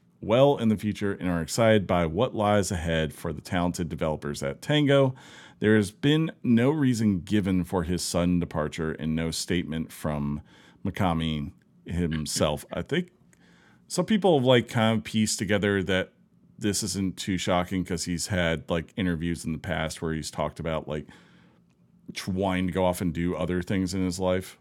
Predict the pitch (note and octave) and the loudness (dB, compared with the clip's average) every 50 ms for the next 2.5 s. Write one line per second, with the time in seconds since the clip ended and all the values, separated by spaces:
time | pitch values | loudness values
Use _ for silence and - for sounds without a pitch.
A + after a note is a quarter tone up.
0 | _ _ - G2+ F#2 F#2 F#2+ - F#2 F#2 F2 - _ _ _ _ _ _ _ _ | _ _ -2 0 2 2 2 0 -2 -2 -2 -4 _ _ _ _ _ _ _ _
1 | - - G#2+ A2 B2 B2 - C#3+ B2+ A#2 F#2 G#2 A2 A2+ A#2 A2 G#2 G2+ F#2 - | -4 0 2 2 2 4 6 6 6 6 6 4 2 2 2 2 2 2 0 0
2 | G2+ F#2+ F#2+ G2 G#2 G#2+ G#2+ G#2+ A2 | -2 -2 0 2 2 2 0 0 -4